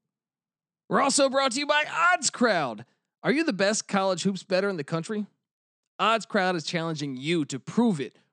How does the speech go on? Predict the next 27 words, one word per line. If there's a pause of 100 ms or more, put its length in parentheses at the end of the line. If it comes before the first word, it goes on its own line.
with
their
free
March
Madness
fantasy
betting
contest
with
over (140)
eight (140)
thousand
dollars
in
cash
prizes. (400)
Download
their
app
today
at
sports
gambling
podcast
dot
com
slash